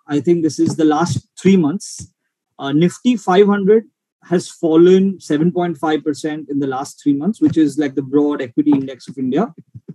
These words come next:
It's two point seven times more than how much M A D P has fallen in the similar period.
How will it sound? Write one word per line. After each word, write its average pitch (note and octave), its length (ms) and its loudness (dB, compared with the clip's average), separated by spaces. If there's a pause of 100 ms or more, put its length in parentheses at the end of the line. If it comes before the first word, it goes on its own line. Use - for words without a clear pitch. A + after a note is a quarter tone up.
(920)
It's - 360 0
two C#4 200 4
point B3 280 4
seven G3+ 320 4
times G#3+ 380 0
more F#3 320 4
than A3 160 4
how D#3+ 220 0
much G3+ 320 0
M E3+ 140 2
A F#3+ 100 6
D F3+ 120 0
P F#3+ 180 0
has G3 140 -2
fallen E3 300 2
in F3 140 2
the B3 80 4
similar D3 420 0
period. A2+ 360 -16